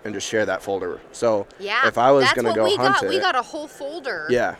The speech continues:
Speaker 1: exactly.
Speaker 2: Exactly.
Speaker 1: And a lot of people aren't using that quite, uh, quite yet, you know. They're still sharing one-to-one waypoints, and those are
Speaker 2: Mm-hmm.
Speaker 1: still really helpful. I'll share my wife waypoints for, "Hey, I should be at one of these two trailheads
Speaker 2: Yeah.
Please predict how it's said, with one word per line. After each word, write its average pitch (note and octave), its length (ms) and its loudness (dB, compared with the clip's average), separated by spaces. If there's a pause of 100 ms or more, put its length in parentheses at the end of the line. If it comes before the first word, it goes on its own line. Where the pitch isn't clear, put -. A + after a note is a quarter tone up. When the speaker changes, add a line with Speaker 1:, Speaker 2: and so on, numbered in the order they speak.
(100)
Speaker 1:
exactly. G#2 520 -2
Speaker 2:
Exactly. F#2+ 300 -8
Speaker 1:
And A#2+ 100 4
a B2+ 40 6
lot C#3+ 180 8
of D3+ 60 4
people D3 260 4
aren't A#2 240 4
using A2+ 360 0
that G2+ 240 0
quite, G#2+ 460 2
uh, G2 300 -2 (480)
quite B2+ 300 2
yet, A2 280 0 (240)
you B2+ 120 -4
know. B2+ 200 -2 (280)
They're A#2 120 0
still A2+ 240 0
sharing A2+ 340 0
one-to-one A2 420 -2
waypoints, A2+ 400 -4
and D3 80 -2
those E3+ 120 2
are D#3+ 40 2
Speaker 2:
Mm-hmm. D#3 80 -4
Speaker 1:
still B2 220 4
really G#2 280 -2
helpful. G#2+ 440 -2 (520)
I'll B2+ 160 4
share C3+ 200 0
my A#2 120 0
wife A2 280 2
waypoints G#2 500 -2
for, G#2 220 -2
"Hey, A#2+ 240 0 (240)
I A2+ 160 0
should A#2+ 180 -10
be A#2+ 140 2
at A2+ 260 0
one A#2 160 -2
of A#2 120 -4
these A2+ 200 -4
two A2+ 160 -6
trailheads A#2+ 580 0
Speaker 2:
Yeah. G3+ 220 -6